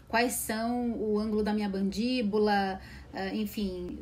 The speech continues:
você vê o formato ovalado bem evidente. Bom, as proporções greco-romanas eram tidas como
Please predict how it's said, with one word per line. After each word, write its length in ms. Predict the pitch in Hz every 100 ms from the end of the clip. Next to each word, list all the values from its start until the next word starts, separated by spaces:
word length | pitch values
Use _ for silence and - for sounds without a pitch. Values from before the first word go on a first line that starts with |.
| -
você 440 | 185 202 - 214
vê 520 | 202 202 233 240 226
o 100 | 208
formato 640 | 208 233 208 202 202 214 214
ovalado 560 | 220 202 196 190 208 202
bem 300 | 202 208 208
evidente. 840 | 214 202 202 170 180 - - - - - - - - - - -
Bom, 120 | 214
as 140 | 214 202
proporções 640 | 226 247 226 - 262 247
greco-romanas 1000 | 208 247 262 240 226 196 208 233 202 185
eram 220 | 196 208
tidas 560 | 202 - 220 208 220 -
como 280 | - 220